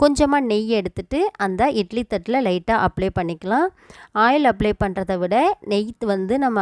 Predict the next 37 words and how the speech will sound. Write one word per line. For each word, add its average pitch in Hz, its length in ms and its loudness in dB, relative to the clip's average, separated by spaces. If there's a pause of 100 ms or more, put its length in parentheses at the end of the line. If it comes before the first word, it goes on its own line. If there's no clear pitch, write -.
அப்ளை 190 200 0 (120)
பண்ணோம் 180 300 2
அப்படின்னா 175 380 -2 (540)
அது 202 200 0
நல்லா 247 160 6 (140)
வாசமா 233 580 4
இருக்கும் 180 380 -4
இட்லி. 175 320 -6
So 214 80 2 (100)
அதனால 226 460 2
தான் 220 160 0
நான் 175 200 0
வந்து 220 160 0 (120)
நெய்யை 190 320 0
அப்ளை 175 200 -2 (100)
பண்ணிக்கிட்டேன். 170 600 -4 (560)
இப்போ - 200 -4
இது 233 100 -6 (100)
எல்லா 247 180 -2 (100)
தட்டுலையுமே 185 480 -6
நான் 190 240 -2
ஊத்திட்டு, 185 400 -6 (140)
நான் 202 180 0
ஒரு 190 160 0
அஞ்சு 262 320 0
இட்லி 190 240 -4
தான் 208 160 0
ஊத்துறேன். 196 340 -2 (120)
ரெண்டு 233 200 0 (100)
பசங்க 185 280 -4 (100)
தான். 311 160 0 (340)
So 208 140 2 (100)
ரெண்டு, 240 240 0
ரெண்டு 220 200 0
இட்லி 185 240 -4
தான் 226 160 0
சாப்பிடுவாங்க. 180 600 0